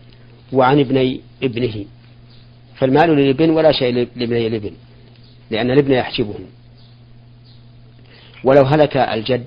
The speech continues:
عن بنت وعن ابني الابن، صار للبنت النصف والباقي لابني الابن. ولو هلك الجد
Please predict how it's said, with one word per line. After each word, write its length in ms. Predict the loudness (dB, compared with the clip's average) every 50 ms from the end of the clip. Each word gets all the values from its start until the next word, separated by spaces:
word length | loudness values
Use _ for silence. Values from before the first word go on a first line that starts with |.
| -12 -20 -20 -20 -20 -18 -8
عن 200 | -4 -2 -2 0
بنت 380 | 2 2 2 2 0 -2 -6 -10 -18 -20 -20 -20 -20 -20 -20 -20 -20 -20 -14 -4
وعن 220 | -2 0 2 2 2
ابني 280 | 2 2 0 -2 -2
الابن، 400 | -2 -2 -4 -2 -2 -2 -2 -4 -6 -12 -20 -20 -20 -20 -20 -20 -20 -20 -20 -20 -20 -20 -20 -20 -20 -10
صار 260 | -2 0 0 0 0
للبنت 380 | 0 -2 -4 -4 -4 -4 -4
النصف 380 | -4 -2 0 0 -2 -2 -4 -6
والباقي 520 | -6 -2 0 0 0 2 0 -2 -4 -4 -6 -12 -20 -20 -20 -20 -20 -20 -20 -8 -4
لابني 320 | -4 -2 0 0 -2 -2
الابن. 260 | -2 -6 -8 -12 -14 -18 -20 -20 -20 -20 -20 -20 -20 -20 -20 -20 -20 -20 -20 -20 -20 -20 -20 -20 -20 -20 -20 -20 -20 -20 -14 -2
ولو 220 | 2 4 4 4 4
هلك 300 | 4 4 2 2 2 0
الجد 360 | -2 2 2 2 0 0